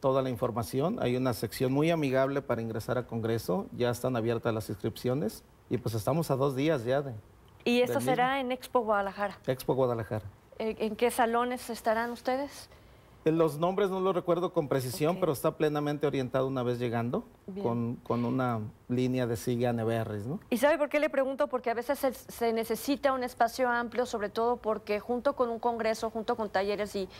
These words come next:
Speaker 2: y charlas, eh, también exposición de maquinaria, de insecticidas, por ejemplo, eh, de todo esto que ustedes necesitan. ¿Habrá también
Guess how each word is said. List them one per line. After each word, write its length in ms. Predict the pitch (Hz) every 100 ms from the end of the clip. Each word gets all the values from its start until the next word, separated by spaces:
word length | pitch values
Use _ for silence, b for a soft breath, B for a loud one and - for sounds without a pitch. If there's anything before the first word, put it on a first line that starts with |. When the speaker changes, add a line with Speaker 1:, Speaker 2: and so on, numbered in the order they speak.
| B B
Speaker 2:
y 120 | - 185
charlas, 580 | 240 220 208 208 208 B B B -
eh, 400 | 214 208 208 202
también 240 | 208 214
exposición 520 | 226 - 226 202 240 226
de 80 |
maquinaria, 880 | 214 208 214 220 226 240 240 233 247 B B B -
de 260 | 180 208 202
insecticidas, 880 | 196 196 - 185 175 240 240 226
por 180 | - 196
ejemplo, 720 | 185 - 220 233 226 226 220 226 B B B
eh, 340 | - 196 196 185
de 100 | 208
todo 140 | 233
esto 180 | 247 247
que 60 | 202
ustedes 200 | 233 233
necesitan. 480 | 220 202 220 214
¿Habrá 300 | - 214 240
también 920 | 240 269 254 254 247 240 233 214 190